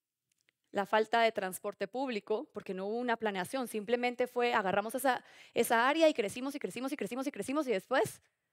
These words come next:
pensamos en cómo hacemos el transporte, ¿verdad? Pensemos probablemente, para hacerlo más tangible, en un carretera El Salvador, en que hay mucha tierra dentro, después de una entrada, por ejemplo, en Olmeca o en San José Pinula,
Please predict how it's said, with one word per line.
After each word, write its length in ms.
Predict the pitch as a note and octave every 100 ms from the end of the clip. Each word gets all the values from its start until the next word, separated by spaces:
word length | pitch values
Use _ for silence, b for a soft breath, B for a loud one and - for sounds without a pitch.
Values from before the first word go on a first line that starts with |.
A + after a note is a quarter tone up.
| _ _
pensamos 380 | A3 G#3+ A3+ A#3+
en 140 | G3+
cómo 260 | - A3 A3+
hacemos 280 | A3 A3 A#3
el 120 | A3
transporte, 640 | G3+ E3 - B3 - - _ _ _ -
¿verdad? 300 | - - - _ b b _ -
Pensemos 500 | A3+ G#3+ B3 D4 -
probablemente, 640 | A#3 G#3+ A#3+ C4 C4+ D#4
para 200 | C#4+ A#3+
hacerlo 240 | A3 A3
más 160 | A3+ A#3
tangible, 580 | B3 A#3+ C4+ C#4+ C#4+ C4+
en 100 | A3
un 140 | A#3
carretera 400 | B3 B3+ - G3+
El 60 | A3+
Salvador, 500 | A#3+ F#3 F#3+ B3 - b b b b
en 160 | A3 A3
que 80 | G#3
hay 100 | A3+
mucha 300 | C4 D4+ C4+
tierra 440 | C#4 D4 D#4 D#4
dentro, 280 | C#4 A#3 G#3+
después 320 | G3+ - A3
de 80 | B3
una 160 | C4
entrada, 320 | C4 C4 C4+ C#4
por 100 | G3
ejemplo, 240 | G#3 A3+
en 100 | A#3
Olmeca 580 | F3+ A3 C4+ - B3 A#3
o 100 | G#3
en 100 | G3
San 160 | G3+
José 220 | F3+ E3 G#3
Pinula, 500 | A#3 C4+ C4+ A#3+